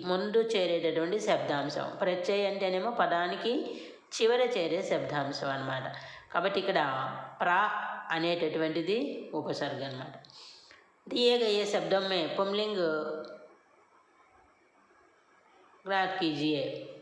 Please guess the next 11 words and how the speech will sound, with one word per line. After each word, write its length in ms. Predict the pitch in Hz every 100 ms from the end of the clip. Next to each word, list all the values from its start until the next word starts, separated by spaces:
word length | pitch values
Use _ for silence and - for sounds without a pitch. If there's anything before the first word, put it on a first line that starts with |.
| - - _ -
యోగిని, 800 | 190 190 202 202 233 262 - -
పృథ్వీ, 720 | 185 180 202 196 247 - -
దేవనాగరి, 960 | 165 180 185 185 175 180 190 269 240 -
కంబల్. 480 | 165 156 156 139 127 - - - -
ఈ 20 |
కిందిచ్చిన 480 | 170 202 214 208 202
వాటిల్లో 640 | 196 185 185 170 170 147 -
పుంలింగ 420 | 196 208 214 202
శబ్దాన్ని 840 | 196 180 156 165 165 165 170 143 -
కనుక్కోమన్నారు. 840 | 165 156 - 156 151 151 156 202 - -
అదేంటంటే 840 | 160 156 151 151 156 208 311 -